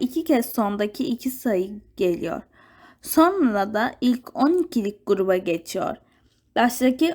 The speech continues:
on ikili gruba düştükten sonra ortadaki on ikiliye geri dönüyor. Arka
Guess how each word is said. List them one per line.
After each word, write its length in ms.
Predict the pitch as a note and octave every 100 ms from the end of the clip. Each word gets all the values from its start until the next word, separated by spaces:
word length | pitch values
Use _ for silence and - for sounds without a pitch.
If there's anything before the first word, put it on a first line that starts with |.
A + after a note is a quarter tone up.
| -
on 120 | C#4+
ikili 360 | F4+ F#4 B3 G#3+
gruba 480 | G3 G3+ G3 G3 G3+
düştükten 720 | - - - - A#3+ C4+ D4
sonra 640 | C4+ G3 F3 F#3 C4+ -
ortadaki 600 | - G#3+ G#3+ A3+ G3+ G#3 -
on 160 | C#4
ikiliye 480 | C4+ C4 G3+ A3 D4
geri 340 | A#3 G3+ G3
dönüyor. 400 | F#3 E3+ F3 F#3+ - _ _ _ -
Arka 320 | C4 D4 G4